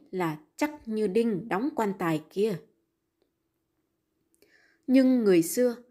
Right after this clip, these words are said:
hẳn có lý riêng khi ví von như thế. Và một kẻ vô danh tiểu tốt như tôi không nên xáo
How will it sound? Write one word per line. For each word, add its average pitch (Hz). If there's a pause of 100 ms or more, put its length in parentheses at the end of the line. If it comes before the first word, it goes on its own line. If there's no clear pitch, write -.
(240)
hẳn 175
có 214
lý 294
riêng 262
khi 214
ví 196
von 190
như 180
thế. 202 (1120)
Và 220
một 208
kẻ 175
vô 247
danh 240
tiểu 185
tốt 285
như 202
tôi 202 (280)
không 254
nên 233
xáo 262